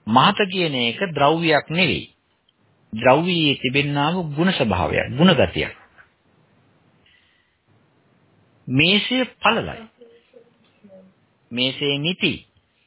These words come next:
මේක ඇවිල්ලා ද්‍රව්‍යයේ තිබෙන්නා වූ ගුණ ස්වභාවයක්. ද්‍රව්‍යය වෙනයි,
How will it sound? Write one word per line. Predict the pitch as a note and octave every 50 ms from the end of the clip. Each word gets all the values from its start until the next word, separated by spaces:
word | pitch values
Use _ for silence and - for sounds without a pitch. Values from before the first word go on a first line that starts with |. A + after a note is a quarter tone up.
| _ _ _ _ _ _ _ _ _ _ _ _ _ _ _ _ _ -
මේක | G#2 A2 A#2+ A#2 -
ඇවිල්ලා | C3+ C3 C3 C#3 C#3 C#3+ C#3 C#3 C3+ B2+
ද්‍රව්‍යයේ | C3 - B2 B2+ C3+ C#3+ D3 D3 C#3+ C#3
තිබෙන්නා | C#3 C#3 C3 C3 C3+ B2+ C3 B2+ B2+ B2 A#2+ A#2+
වූ | A#2 A#2 A#2 A2+ A2 - - _ _ _ _ _ _ _ _ - -
ගුණ | A#2 B2 C#3 E3+ F#3 E3+
ස්වභාවයක්. | C3+ - G2 F2 E2 D#2+ - - - - - - _ _ _ _ _ _ _ _ _ _ _ _ _ _ _ _ _ _ _ _ _ -
ද්‍රව්‍යය | G#2+ A2 B2 B2+ C3+ D3+ D#3+ F3 F3+ E3+ D3+ C3 A#2 G#2+ G2+
වෙනයි, | A2 A2+ B2 C3+ C#3 D3 E3 F#3 A3 C#4 -